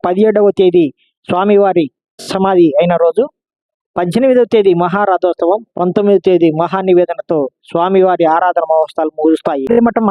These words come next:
ఆంధ్రప్రదేశ్లోని ప్రసిద్ధిగాంచే పుణ్యక్షేత్రాలలో ఒకటి. కర్ణాటక, తమిళనాడుతో పాటు దేశంలోని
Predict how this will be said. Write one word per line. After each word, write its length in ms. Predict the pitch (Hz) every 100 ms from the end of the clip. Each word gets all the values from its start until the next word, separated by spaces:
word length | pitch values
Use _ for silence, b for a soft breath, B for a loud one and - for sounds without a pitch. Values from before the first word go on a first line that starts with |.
| 208
ఆంధ్రప్రదేశ్లోని 720 | 220 214 208 190 196 190 185
ప్రసిద్ధిగాంచే 600 | 175 - 208 196 196 185 180
పుణ్యక్షేత్రాలలో 760 | 180 190 - 185 175 170 170 160 151
ఒకటి. 220 | 147 196 262 _ _ _ -
కర్ణాటక, 420 | 175 226 247 240 240
తమిళనాడుతో 840 | 202 202 214 208 196 202 202 - 196
పాటు 220 | 196 185 185 151
దేశంలోని 500 | 165 196 202 196 185